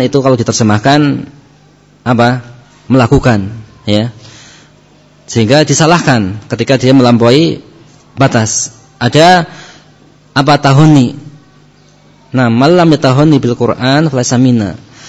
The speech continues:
Barang siapa yang dia tidak melakukan, artinya apa? Tidak membaguskan suaranya dengan kaidah-kaidah tajwid, maka dia bukan golongan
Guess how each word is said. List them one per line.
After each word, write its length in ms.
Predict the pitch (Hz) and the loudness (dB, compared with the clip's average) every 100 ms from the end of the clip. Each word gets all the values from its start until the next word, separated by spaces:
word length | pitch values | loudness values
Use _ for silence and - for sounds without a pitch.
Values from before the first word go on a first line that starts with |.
| - - | -8 -2
Barang 320 | 135 135 127 | 0 0 0
siapa 240 | 147 147 | -2 0
yang 240 | 151 139 127 | 2 2 0
dia 80 | |
tidak 240 | 135 127 135 | -2 0 0
melakukan, 560 | 135 123 135 147 170 165 - - _ _ - | 2 0 0 0 0 -4 -12 -20 _ _ -6
artinya 400 | 120 123 139 170 | -4 0 2 2
apa? 180 | 156 151 151 107 - - | 2 2 0 -4 -12 -4
Tidak 160 | 135 | 0
membaguskan 640 | 151 139 131 175 - 165 160 | 2 4 2 2 2 0 0
suaranya 600 | 156 160 170 151 107 - - | 0 2 2 2 0 -6 -4
dengan 320 | 131 139 127 | 0 2 0
kaidah-kaidah 560 | 131 139 143 131 131 131 | -2 -2 -2 -2 -2 -2
tajwid, 480 | 123 127 156 185 - - - - | -2 2 2 2 -4 -20 -20 -8
maka 680 | - 131 147 156 160 135 - - - | -2 0 2 2 2 0 -4 -14 -6
dia 160 | 135 127 | -2 0
bukan 320 | 120 139 151 | 2 2 2
golongan 640 | 135 120 120 139 170 156 | 2 2 2 2 0 -4